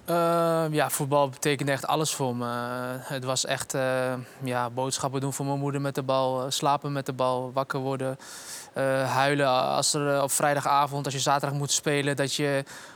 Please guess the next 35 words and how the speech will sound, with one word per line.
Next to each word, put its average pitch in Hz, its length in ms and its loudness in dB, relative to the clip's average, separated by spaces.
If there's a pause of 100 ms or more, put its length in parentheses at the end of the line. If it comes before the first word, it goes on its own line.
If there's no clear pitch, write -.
dat 139 220 -2
je, 143 480 0
dat 139 180 -2
het 139 100 -10
heel 147 240 2
hard 151 160 2
regende 151 440 0
en 147 60 -2
dat 147 120 0
de 139 100 -2
kans 151 300 2
was 151 160 0
dat 143 160 0
zaterdag 156 340 2
niet 147 140 -2
door 160 180 2
zou 151 140 0
gaan. 123 260 0
En 123 120 -4
s-, - 240 0
en 139 160 -4
zaterdag 139 460 0
heel 143 200 -2
vroeg 147 200 -4
wakker 139 280 -2
worden 139 180 -2
om 135 60 -6
te 139 80 -8
kijken 139 340 -2
van, 143 120 -4
gaat 143 200 0
het 131 120 -10
door 135 160 0
of 131 120 -6
niet? 139 240 -4